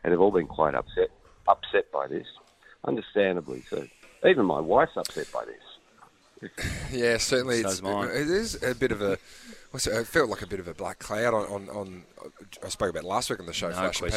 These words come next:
Speaker 3: question.
Speaker 2: that it,
Speaker 1: Yeah.
Speaker 2: it, it just had sucked the soul out of, sucked the soul out of Tasmania, I think, that, that what happened.
Speaker 3: I, I
Speaker 2: what
Speaker 3: think the crun-,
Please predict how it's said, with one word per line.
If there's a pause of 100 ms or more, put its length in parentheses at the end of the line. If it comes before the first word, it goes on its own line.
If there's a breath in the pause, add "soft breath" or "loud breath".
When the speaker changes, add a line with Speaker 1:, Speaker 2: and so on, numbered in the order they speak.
(100)
Speaker 3:
question.
Speaker 2:
that
it,
Speaker 1:
Yeah.
Speaker 2:
it,
it
just
had
sucked
the
soul
out
of, (720 loud breath)
sucked
the
soul
out
of
Tasmania,
I
think,
that,
that (280)
what
happened.
Speaker 3:
I,
I
Speaker 2:
what
Speaker 3:
think
the
crun-,